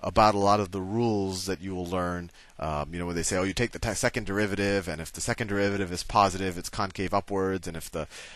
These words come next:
uh, second derivative is negative, it's concave downwards," and you might, you know, fill your, your brain with all of these memorizations. But it's, it's hopefully, if you think about it this way, fairly intuitive. And it hopefully should be fairly intuitive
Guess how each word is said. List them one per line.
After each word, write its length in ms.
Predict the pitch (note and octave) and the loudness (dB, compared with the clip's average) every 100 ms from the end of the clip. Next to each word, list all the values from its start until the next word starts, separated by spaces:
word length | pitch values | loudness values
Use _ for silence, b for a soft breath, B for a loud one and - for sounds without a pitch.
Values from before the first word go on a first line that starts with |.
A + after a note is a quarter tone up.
| B - | B -4
uh, 360 | D#2 C2+ C2 - | -2 -2 -4 -4
second 240 | B2 G2+ | -6 -2
derivative 340 | G2+ F#2 F2+ F#2 | -2 -2 -6 -2
is 60 | |
negative, 500 | A2+ A2+ A2 G#2 F#2 | 0 2 2 2 0
it's 120 | E2+ | -6
concave 440 | - G#2 F#2 G2 E2 | -2 -2 0 -4 2
downwards," 520 | G#2+ A2 G2+ G2+ F#2 | 2 2 2 -2 -2
and 80 | F2 | -6
you 60 | |
might, 240 | F2+ F2 C#2+ | -4 -4 -6
you 60 | |
know, 80 | D#2+ | -12
fill 200 | - A2+ | -4 -4
your, 160 | G2 F2 E2+ - | -2 -6 -10 -10
your 160 | E2+ | -8
brain 220 | F2+ F2+ | -4 -4
with 120 | F#2 F2+ | -4 -4
all 100 | F2 | -4
of 80 | |
these 120 | E2 E2+ | -8 -10
memorizations. 760 | E2 E2 C#3 E3+ C#3+ A2 A2+ B B - | -8 -2 4 4 4 0 -6 B B -6
But 100 | C3 | -6
it's, 140 | - - _ - | -6 -18 _ -10
it's 180 | B2+ - | -8 -8
hopefully, 720 | - G#3 B3 - A#2+ G#2 C3 - | 2 4 4 2 0 -2 -4 -12
if 140 | - - | -10 -8
you 40 | |
think 180 | - C3 | -6 -2
about 200 | A2 G#2 | 4 2
it 80 | G2 | 2
this 180 | C#3 G2 | -6 -4
way, 140 | F#2+ | -6
fairly 420 | - G#2+ G2+ F#2+ | -4 -2 -2 -2
intuitive. 580 | E2 E2 D2+ B1+ A#1+ - B B - | -6 -8 -8 -10 -12 -16 B B 0
And 140 | C#3+ | 4
it 40 | C#3+ | 8
hopefully 280 | G#3 F#3 D#3 | 8 6 2
should 160 | D3 | 2
be 80 | C#3 | 0
fairly 320 | - C#3 C3+ | 4 6 6
intuitive 520 | A#2+ A#3 F#3+ A2 A#2+ | 2 4 4 4 2